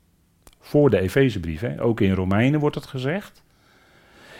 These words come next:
"Indien echter kinderen," hè, Romeinen acht vers zeventien, "dan ook lotdeelbezitters," inderdaad, "lotdeelbezitters van God en gezamenlijk lotdeelbezitters nu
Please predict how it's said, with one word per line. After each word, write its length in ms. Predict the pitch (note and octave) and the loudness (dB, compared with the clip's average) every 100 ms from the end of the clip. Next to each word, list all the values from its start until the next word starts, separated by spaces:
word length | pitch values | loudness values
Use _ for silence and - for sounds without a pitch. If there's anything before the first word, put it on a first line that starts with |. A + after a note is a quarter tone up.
| - | -10
"Indien 380 | - A#2 A#2 B2 | 2 4 6 4
echter 360 | B2 G#2 - F#2 | 4 -2 -4 -6
kinderen," 760 | - D3+ E3+ F3 F#3+ A#3 G3+ - | 2 4 4 4 2 2 -4 -8
hè, 140 | G#2 | -6
Romeinen 360 | A#2+ F#2+ D#2+ E2 | -4 -4 -6 -6
acht 180 | F#2+ - | -8 -8
vers 160 | E2 | -8
zeventien, 640 | - C3 D3 D3 E3 G#3+ E3+ | -2 -4 -4 -6 -4 -4 -4
"dan 280 | G#2+ G#2 G2+ | 0 0 4
ook 200 | A2 F2+ | 2 2
lotdeelbezitters," 1300 | F2 F#2+ C3+ F3+ F#3 F3 E3+ E3+ G#3 A3+ - - _ | 0 0 2 2 2 0 0 -2 -4 -4 -12 -20 _
inderdaad, 680 | - D#3+ D#3+ D3+ E3 G3 - - - - _ | -2 0 0 0 -2 -2 -8 -18 -20 -20 _
"lotdeelbezitters 960 | - F#2+ B2+ D3+ B2 G2+ F#2 G2 G2 - | -4 2 4 6 4 4 2 0 -2 -6
van 260 | - E2+ | -6 -6
God 460 | E2+ D#3 F#3 - - _ _ _ _ _ _ _ _ _ | 0 0 0 -8 -20 _ _ _ _ _ _ _ _ _
en 280 | A2+ G2 - | 0 0 -2
gezamenlijk 840 | G#2 - F2+ D#2+ G2 C3 E3+ F#3+ | -10 -4 -4 0 0 2 2 2
lotdeelbezitters 840 | F3 E3+ D3+ C#3+ C3+ A#2+ A#2+ - G#2 | 2 0 0 -2 -2 -2 -2 -2 -2
nu 300 | G#2 G#2 | 0 0